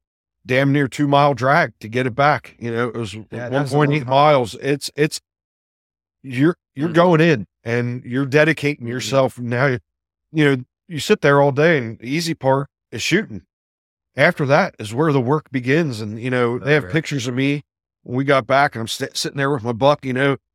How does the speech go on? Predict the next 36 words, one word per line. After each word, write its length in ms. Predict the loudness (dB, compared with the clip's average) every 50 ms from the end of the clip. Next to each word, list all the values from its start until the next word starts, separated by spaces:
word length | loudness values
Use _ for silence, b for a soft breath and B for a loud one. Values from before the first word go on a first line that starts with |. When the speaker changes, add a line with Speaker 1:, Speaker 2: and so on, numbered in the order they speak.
| _ _ _
Speaker 1:
hands 300 | -2 0 0 0 0 -2
on 140 | -2 -2 -2
the 60 | 0
antlers, 320 | 0 0 0 0 -4 -10 -12 -12 _
and 140 | -4 -2 0
my 120 | 0 0
face 360 | 0 -2 -2 -2 -2 -2 -4 -8
is 80 | -8
so 320 | -10 -8 -4 0 0 0 0
blowed 360 | 2 2 4 4 6 6 4
out, 300 | 4 4 2 0 -2 -8 _
like, 300 | -6 -4 -4 -4 -8 -12 _ _ _ _ _ _ _ _ _ _ _ _ _ _ _ _ _ _ -2
the 120 | 0 2
work 280 | 4 4 4 4 2 -2
that 120 | -2 2 4
I 120 | 4 4
just 240 | 2 0 -6 -8 -4
put 200 | 0 0 2 4
in 160 | 4 2 2
to 120 | 0 -2 -2
get 200 | -4 -6 -6 -2
that 240 | 0 0 0 0 -2
deer. 260 | -2 0 0 0 -2
But 160 | -4 -8 -12 -10 _
you 100 | -4 0
know 100 | 0 2
what? 220 | 2 2 0 0 -2 _ _ -2
That 160 | -2 -2 0
Speaker 3:
Oh, 140 | 0 0 0
yeah. 180 | 2 0 0 0
Speaker 1:
reward 240 | 0 -2 -6 -8 -14 _
was 280 | -6 -4 -4 -4 -6 -8
just 320 | -10 -8 -8 -8 -10 -12
beautiful, 460 | -12 -8 -4 -2 -2 -2 -4 -6 -12 -16
man. 320 | -14 -12 -12 -12 -12 -14 _ _ _ _ _ _ _ _ _ _ _
Speaker 3:
Absolutely. 800 | -10 -10 -10 -10 -10 -14 -14 -12 -10 -10 -8 -8 -10 -12 -14